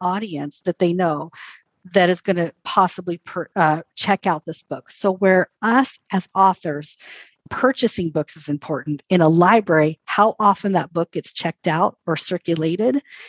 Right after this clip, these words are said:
is another importance, because circulation numbers matters. That's what keeps the doors open.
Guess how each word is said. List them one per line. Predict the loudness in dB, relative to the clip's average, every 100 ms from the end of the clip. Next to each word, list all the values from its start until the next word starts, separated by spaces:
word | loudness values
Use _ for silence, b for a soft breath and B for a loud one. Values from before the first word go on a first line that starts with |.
| B 4
is | 6 6 2 -2
another | -2 2 0 0 -4
importance, | -8 -10 -12 -12 -18 -20
because | -8 -8
circulation | -4 -4 -2 0 2 4 4 2 0 0
numbers | 0 0 0 -2 -4 -4
matters. | -2 0 0 0 -8 -4
That's | 2 2 0
what | -4
keeps | -2 -4 -4
the | -10
doors | -8 -10 -10 -4
open. | -4 -4 -10 -10